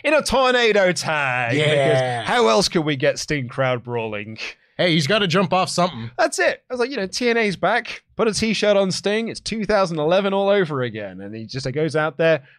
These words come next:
Speaker 1: brawls through the crowd, jumps off a thing, brawls everywhere, and then they go to the finish of the match. However, the highlight of this match for me, the thing that made me lose my tiny little mind,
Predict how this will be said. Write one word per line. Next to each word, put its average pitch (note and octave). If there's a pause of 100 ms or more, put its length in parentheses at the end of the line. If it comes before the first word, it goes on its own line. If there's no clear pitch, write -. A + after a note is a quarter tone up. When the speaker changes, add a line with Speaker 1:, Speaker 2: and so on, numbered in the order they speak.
(120)
Speaker 1:
brawls G3
through F#3
the D3+
crowd, F3 (220)
jumps A#3+
off F3
a C#3
thing, D#3+ (380)
brawls G#3+
everywhere, C3 (180)
and D3+
then D3
they D3+
go E3
to D3+
the D#3
finish E3
of D#3+
the E3+
match. F#3 (920)
However, C3+ (1160)
the F2+
highlight E3
of G#2
this D3+
match D3
for C#3
me, F2 (400)
the B2 (100)
thing F3+
that F2+
made C3
me G#2
lose A#2+
my F2+
tiny C#3+
little E3+
mind, F2+